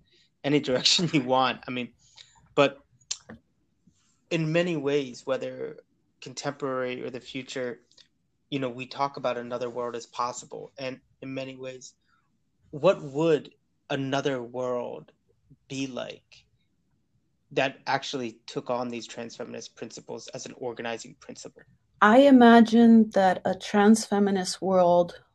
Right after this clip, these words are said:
Speaker 2: would look like a really big variety and diverse and ever-shifting and new emerging set of gender and sexual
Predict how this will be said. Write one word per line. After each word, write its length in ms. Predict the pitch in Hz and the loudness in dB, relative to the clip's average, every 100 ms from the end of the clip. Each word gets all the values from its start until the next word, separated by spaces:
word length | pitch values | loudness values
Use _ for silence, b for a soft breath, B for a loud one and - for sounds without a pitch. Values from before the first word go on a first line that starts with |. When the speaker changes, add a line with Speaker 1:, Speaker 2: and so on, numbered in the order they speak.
| 185 | -4
Speaker 2:
would 260 | 196 190 | -2 -2
look 360 | 175 196 214 214 | 2 4 4 4
like 440 | 202 180 180 175 - _ _ _ _ | 6 8 6 2 -12 _ _ _ _
a 380 | 180 175 170 170 | -4 -2 -2 -2
really 880 | 170 185 180 208 220 220 214 208 208 - _ _ _ - | -4 -4 6 10 12 12 10 8 6 -10 _ _ _ 4
big 480 | 202 196 190 190 - | 6 8 4 2 0
variety 840 | 175 175 175 175 180 180 180 185 | 2 6 8 8 8 4 2 0
and 240 | 180 180 | -2 -2
diverse 720 | 170 175 165 175 185 185 - - _ _ _ _ | 0 0 2 2 2 -2 -10 -14 _ _ _ _
and 300 | - 170 170 | -2 0 2
ever-shifting 960 | - 185 202 208 - 208 208 - 190 175 | 6 6 8 4 4 2 2 2 0 2
and 200 | 170 170 | 2 2
new 180 | 180 185 | 2 4
emerging 800 | 185 165 165 170 170 165 165 170 _ _ _ - | 2 2 2 2 0 0 0 -6 _ _ _ -10
set 500 | - - 180 175 - | -2 8 10 10 6
of 360 | - 170 165 165 | 4 6 6 2
gender 720 | - 185 185 185 185 185 175 - _ _ _ 170 | 4 4 6 4 4 2 0 -8 _ _ _ -4
and 120 | 175 | -2
sexual 920 | - 165 - - 175 170 170 175 170 | 0 0 0 2 6 8 8 4 -4